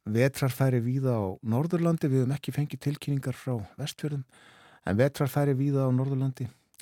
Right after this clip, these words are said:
Snjóþekja, hálka, hálkublettir. Öxnadalsheiðin er opin, hálka þar og það er verið að, eh, ryðja Þverárfjallið. Styttist í að vegurinn um það verði opnaður.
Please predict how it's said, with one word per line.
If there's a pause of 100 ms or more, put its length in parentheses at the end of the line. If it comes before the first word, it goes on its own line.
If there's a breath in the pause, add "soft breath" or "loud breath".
(240 loud breath)
Snjóþekja,
hálka,
hálkublettir. (640 soft breath)
Öxnadalsheiðin
er (240)
opin, (640 soft breath)
hálka
þar (600 soft breath)
og
það
er
verið
að,
eh,
ryðja
Þverárfjallið. (580 loud breath)
Styttist
í
að (200)
vegurinn
um
það
verði
opnaður.